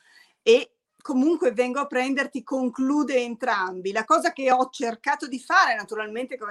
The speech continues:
è un esperimento ardito e molto, molto complesso, per cui, insomma, dall'esito, l'esito rimane per me incerto, era di, eh,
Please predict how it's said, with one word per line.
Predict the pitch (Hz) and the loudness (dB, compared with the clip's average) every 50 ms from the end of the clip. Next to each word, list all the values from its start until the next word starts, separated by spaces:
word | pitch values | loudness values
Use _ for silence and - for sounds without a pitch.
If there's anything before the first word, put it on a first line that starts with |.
| 208 | -10
è | 214 214 | -10 -10
un | 220 214 | -10 -10
esperimento | 214 208 - - 247 226 226 220 226 240 254 254 247 - 240 | -10 -10 0 4 4 4 4 4 2 2 2 2 4 4 4
ardito | 220 214 214 208 233 277 262 - - 233 220 208 | 4 4 2 -2 -2 -2 0 2 2 2 4 2
e | 202 | 0
molto, | 202 202 208 214 214 - 240 226 214 202 | -2 -4 -6 -4 -2 0 0 0 0 -2
molto | 202 208 208 208 208 254 247 | -6 -8 -12 -6 -4 -4 0
complesso, | - 247 247 247 233 - 254 240 220 202 190 - - - 247 | 2 2 2 2 2 2 4 4 4 4 0 -2 0 0 0
per | 240 226 208 190 | 2 0 -4 -10
cui, | - 226 226 | -10 -12 -10
insomma, | 214 240 226 - - 226 202 175 170 170 170 - | -10 -10 -8 -4 -4 -4 -4 -4 -8 -14 -14 -12
dall'esito, | - 190 196 196 208 214 220 233 240 226 196 220 214 - 214 196 190 190 _ - - - - - - - - - _ _ - - - _ | -10 -6 -6 -2 2 2 4 4 2 0 -2 -4 -6 -6 -8 -10 -10 -12 _ -20 -20 -20 -20 -20 -20 -20 -20 -20 _ _ -20 -20 -14 _
l'esito | - 220 220 233 240 226 226 - 240 | 4 6 6 6 6 4 4 4 4
rimane | 220 220 220 220 220 220 226 220 | 6 6 6 4 4 4 2 0
per | - 226 214 | 0 -2 -2
me | 214 208 220 | -2 -2 -2
incerto, | 220 240 285 277 - 254 240 240 262 - - 269 | 0 0 0 0 4 4 6 6 6 4 0 0
era | 247 247 262 277 | 2 2 2 0
di, | 233 233 262 269 269 | -2 -4 -4 -4 -6
eh, | 233 - - - - 226 220 214 220 208 - | -8 -10 -4 0 2 2 2 0 -2 -6 -10